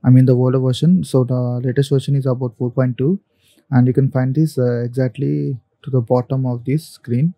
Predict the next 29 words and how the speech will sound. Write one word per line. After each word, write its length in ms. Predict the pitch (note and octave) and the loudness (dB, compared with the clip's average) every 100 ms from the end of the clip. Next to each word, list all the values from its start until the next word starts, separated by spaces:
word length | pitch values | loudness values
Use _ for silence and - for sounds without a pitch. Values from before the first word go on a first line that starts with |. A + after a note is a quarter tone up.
| _ _ _ _ - | _ _ _ _ 0
and 160 | A#2+ | 0
you 60 | B2 | 2
can 140 | B2+ | 0
see 300 | A#2 C#3 E3+ | -2 -4 -4
the 140 | C#3+ B2+ | -2 0
text 320 | C3 C3+ C3+ | 0 -4 -4
and 160 | C3 | -4
design 480 | B2 A#2+ B2+ C3+ C#3+ C3+ _ _ _ _ _ _ _ _ | -4 -4 -4 -4 -6 -10 _ _ _ _ _ _ _ _
sessions, 540 | - A#2+ C3+ D#3+ - | 0 0 2 0 -2
and, 420 | - A#2+ B2 A#2+ A#2+ | -4 0 0 -2 -4
uh, 160 | A#2+ A#2 - | -4 -8 -4
go 120 | C3+ | -2
to 80 | C3+ | 0
the 120 | D3+ | 0
text 240 | C#3 C#3 | 0 -2
session, 400 | - B2 C#3 F3+ - _ _ _ | -2 -4 -2 -2 -4 _ _ _
and 160 | B2 C3 | 0 2
this 160 | C#3 | 0
is 120 | C#3+ | -2
where 160 | C3+ D#3 | 0 0
we 160 | E3+ C#3 | 0 -2
can, 400 | C#3 B2+ B2+ B2 | 0 0 0 -2
uh, 120 | A#2 A2+ | -2 -2
implement 420 | B2 C3 C3+ C3 | -2 -2 0 0
the 100 | B2 | -4
X 180 | A#2+ C3+ | -4 -2
M 140 | B2+ | 0
L 80 | A#2+ | -2
code. 340 | - C3+ F3+ | 0 0 0